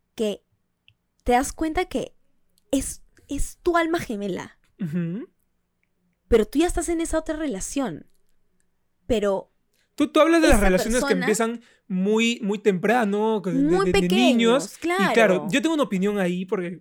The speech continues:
Speaker 2: porque, y, y no, o sea, puedan haber casos de que, de personas que, eh, desde, no sé, vamos a poner una edad,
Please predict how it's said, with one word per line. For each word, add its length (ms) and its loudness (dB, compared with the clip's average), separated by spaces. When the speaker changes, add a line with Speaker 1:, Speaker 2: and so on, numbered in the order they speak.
Speaker 2:
porque, 380 -10
y, 220 -6
y 20 -4
no, 220 -4
o 80 -6
sea, 260 -8
puedan 220 4
haber 260 2
casos 280 -2
de 100 -2
que, 80 -6
de 160 -6
personas 360 -6
que, 320 -2
eh, 960 -2
desde, 460 0
no 100 0
sé, 360 4
vamos 200 4
a 60 0
poner 160 4
una 140 2
edad, 380 2